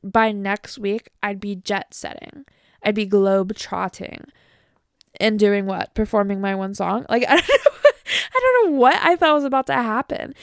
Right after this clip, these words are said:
And Tyler was like, "Emily, like, you're still gonna be working at your job this time next year. <laughs> Don't even worry about it." <laughs> Like, they humbled me to the ground, but I was like, "I needed that."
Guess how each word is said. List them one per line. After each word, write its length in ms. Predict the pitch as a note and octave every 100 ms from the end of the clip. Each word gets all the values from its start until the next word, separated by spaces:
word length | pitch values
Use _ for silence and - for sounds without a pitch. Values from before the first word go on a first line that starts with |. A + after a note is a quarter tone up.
| - -
And 180 | D4 E4+
Tyler 260 | E4 C#4+
was 160 | B3+ A#3+
like, 220 | A3 - _ _ _ _ -
"Emily, 540 | G#3+ G#3+ G3 C#2+ G#3 _
like, 240 | A3 G#3 -
you're 220 | - G#3+ A3
still 340 | - - G#3+
gonna 160 | G#3 G3+
be 140 | G3
working 300 | F#3+ F#3+ G#3+
at 120 | -
your 80 | G3
job 360 | G3 - D#2+ - _ _ _ _ -
this 180 | G#3
time 220 | - F#3+ -
next 260 | - -
year. 240 | - - - _
<laughs> 140 | _ -
Don't 200 | - -
even 280 | F4+ E4 -
worry 240 | C#4+ C#4
about 320 | C#4 C#4 -
it." 340 | C4+ - D4 _
<laughs> 60 | _ _ - - E5+ B4+
Like, 160 | C#4
they 180 | A#3+ A#3+
humbled 540 | A#3+ A#3 A#3+ A#3+ A3 G#3
me 300 | G3+ G3 -
to 140 | -
the 100 | B3
ground, 540 | G#3+ G#3+ G#3 - - B3+
but 100 | -
I 140 | A3+
was 160 | A3 A3
like, 160 | G#3+ -
"I 80 |
needed 320 | G3+ G#3 F3+ -
that." 220 | -